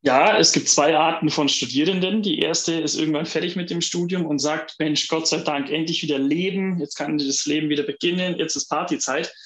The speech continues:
Das ist auch vollkommen richtig, seinen Abschluss zu feiern. Das würde ich auch unbedingt empfehlen.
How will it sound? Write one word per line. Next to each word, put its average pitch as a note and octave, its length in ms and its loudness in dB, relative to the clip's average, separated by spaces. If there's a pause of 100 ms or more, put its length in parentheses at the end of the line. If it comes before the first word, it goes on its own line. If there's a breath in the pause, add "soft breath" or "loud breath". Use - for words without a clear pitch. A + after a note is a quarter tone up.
(280 loud breath)
Das F3 120 -2
ist F#3 40 4
auch F3 80 2
vollkommen F#3 360 2
richtig, E3+ 300 0
seinen C#3 160 0
Abschluss C#3+ 340 -2
zu C3+ 80 -4
feiern. C#3 340 -2
Das D#3+ 160 -2
würde C#3 100 -2
ich C#3+ 100 -2
auch C3+ 120 -4
unbedingt D#3 380 0
empfehlen. C#3 540 -2